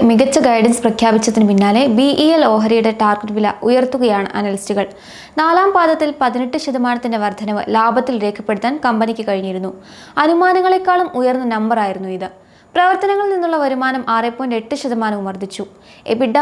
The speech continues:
മാർജിനും കാര്യമായി തന്നെ വർദ്ധിച്ചിട്ടുണ്ട്. പോയ സാമ്പത്തിക വർഷത്തിൽ കമ്പനിയുടെ ടേൺ ഓവർ പതിനാറ് ശതമാനമാണ്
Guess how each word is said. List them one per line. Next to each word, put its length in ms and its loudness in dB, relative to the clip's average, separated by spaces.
മാർജിനും 360 0
കാര്യമായി 440 2
തന്നെ 200 -4
വർദ്ധിച്ചിട്ടുണ്ട്. 560 -8
പോയ 200 4
സാമ്പത്തിക 440 0
വർഷത്തിൽ 280 -2
കമ്പനിയുടെ 360 0
ടേൺ 260 0
ഓവർ 160 -4
പതിനാറ് 440 0
ശതമാനമാണ് 540 -2